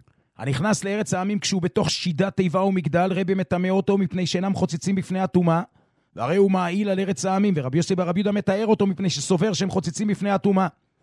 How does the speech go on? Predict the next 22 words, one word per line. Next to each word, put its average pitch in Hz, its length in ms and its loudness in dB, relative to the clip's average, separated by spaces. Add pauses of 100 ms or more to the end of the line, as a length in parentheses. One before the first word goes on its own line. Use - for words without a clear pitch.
(420)
במאי 180 240 0
קא 208 100 0
מפליגי, 190 400 0
במה 180 200 -4
נחלקו 190 340 0
התנאים? 175 440 2 (580)
מר 185 200 0
סבר 196 380 0
רבי 202 160 0
סובר, 190 400 0 (180)
"אוהל 208 300 2 (100)
זרוק 180 480 0
לאו 190 180 0
שמי 208 260 -2
אוהל, 202 260 0 (640)
וכל 185 240 -6
שאינו 196 300 0
אוהל 196 300 2
אינו 202 180 2
חוצץ 202 320 0
בפני 185 260 -2
הטומאה." 208 340 2